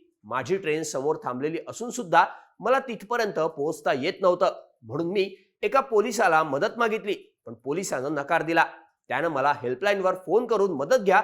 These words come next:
असं सांगितलं. कारण त्या पूर्ण प्लॅटफॉर्मवर केवळ एकच पोलीस कर्मचारी होता. या प्रवाशांपैकीच एक होतं ते म्हणजे वर्मा कुटुंब.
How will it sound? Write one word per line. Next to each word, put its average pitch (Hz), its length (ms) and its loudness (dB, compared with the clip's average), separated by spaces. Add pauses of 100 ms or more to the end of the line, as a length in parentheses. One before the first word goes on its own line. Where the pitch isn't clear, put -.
(300)
असं 208 180 0
सांगितलं. 196 440 2 (440)
कारण 262 200 2
त्या 262 140 2
पूर्ण 196 320 0
प्लॅटफॉर्मवर 190 640 4
केवळ 220 480 2 (140)
एकच 214 440 0
पोलीस 180 280 -6
कर्मचारी 185 440 2
होता. 175 220 4 (340)
या 254 80 2
प्रवाशांपैकीच 226 1000 0
एक 208 200 0
होतं 151 340 0
ते 160 60 -2
म्हणजे 139 200 -2
वर्मा 143 300 -2
कुटुंब. 165 380 -2